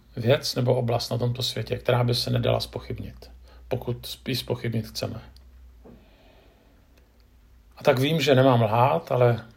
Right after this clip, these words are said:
když ona, ta pravda, tak někdy komplikuje život. Vím, že se mám třeba omluvit,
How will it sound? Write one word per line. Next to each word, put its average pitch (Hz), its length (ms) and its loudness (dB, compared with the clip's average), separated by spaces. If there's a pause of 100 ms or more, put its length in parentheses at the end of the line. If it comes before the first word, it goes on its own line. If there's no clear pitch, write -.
(140)
když 131 580 -2 (320)
ona, 139 240 4
ta 135 140 4
pravda, 120 400 4
tak 120 200 0
někdy 117 240 -2
komplikuje 120 560 -6
život. - 500 -12 (840)
Vím, 135 180 0
že 123 80 2
se 127 180 0
mám 123 440 0 (580)
třeba 110 260 -6
omluvit, 117 480 -2